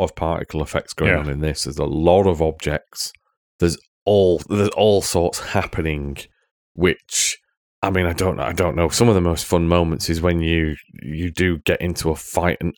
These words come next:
Speaker 1: accidentally trigger an explosion, and suddenly you've got chairs and desks and papers flying all over the place, and it's just chaos. But it's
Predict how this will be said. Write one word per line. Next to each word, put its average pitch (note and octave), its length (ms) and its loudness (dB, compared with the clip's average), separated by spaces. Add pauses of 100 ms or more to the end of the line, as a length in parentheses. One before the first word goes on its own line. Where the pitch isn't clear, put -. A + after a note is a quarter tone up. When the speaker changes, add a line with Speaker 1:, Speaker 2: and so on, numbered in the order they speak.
Speaker 1:
accidentally F2 640 -2
trigger E2+ 340 0
an D#2+ 100 -2
explosion, E2+ 640 0
and D#2+ 100 -2
suddenly E2 280 -4
you've D#2 120 -6
got - 180 -12
chairs E2+ 460 0
and E2+ 120 -6 (100)
desks - 340 0
and D#2+ 180 -6
papers - 640 -4 (420)
flying F#2 580 0
all F2 220 4
over D#2+ 280 2
the D#2+ 100 -2
place, D#2+ 480 -2
and D#2 340 0 (580)
it's - 220 -2
just - 240 -2
chaos. - 760 -2 (480)
But G#2 220 0
it's - 340 -2